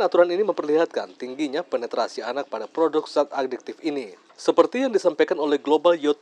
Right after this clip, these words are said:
Tobacco Survey dua ribu sembilan belas, anak-anak usia S M P masih sangat mudah mengakses rokok karena harganya yang murah, tidak dicegah meski masih usia anak, dan dapat dibeli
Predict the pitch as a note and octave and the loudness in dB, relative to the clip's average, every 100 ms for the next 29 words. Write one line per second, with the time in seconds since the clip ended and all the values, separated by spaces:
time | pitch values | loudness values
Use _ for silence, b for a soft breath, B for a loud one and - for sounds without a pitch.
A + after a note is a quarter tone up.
0 | _ D3+ D3 D3 D3+ - F#3 - F#2+ G2+ | _ -2 0 0 -2 -2 -2 -2 -6 -4
1 | B2 A#2 A#2+ - B2 A#2 C#3+ G#3+ - D3+ | -2 -2 -8 -8 -10 -4 -2 -2 -2 0
2 | D#3+ - F3+ B3 G3+ G3 F3 D3 F#3+ D3+ | 0 -2 -4 -2 -2 0 0 0 -4 -4
3 | G2+ G2 A#2 C3+ - A2+ A2+ D3+ D3+ G3 | -12 -10 -8 -8 -6 -8 -8 -4 0 0
4 | G3+ D3 B2 - - - C#3+ - D#3 - | 0 -6 -10 -8 -12 0 0 4 2 2
5 | B B - G#3 A3+ D#3 C#3 C3 B2+ B2 | B B -4 -2 -2 -4 -4 0 0 0
6 | A2+ G2+ A#2+ C#3+ A#2 F2 _ _ - C3 | -8 -8 -2 0 0 -4 _ _ -8 -8
7 | - A#2 - A#2+ C#3+ G#3+ C3 - A#2 A2 | -8 -14 -12 0 2 2 -4 -10 -14 -12
8 | G#2 - A2+ A#2 A#2 - D#3 D#3+ D#3 - | -14 -14 -14 -12 -12 -6 0 0 -2 -8
9 | B B - E3 D#3+ D3 - G#2 - C3+ | B B -2 -2 2 0 0 -12 -10 -6
10 | E3 | -4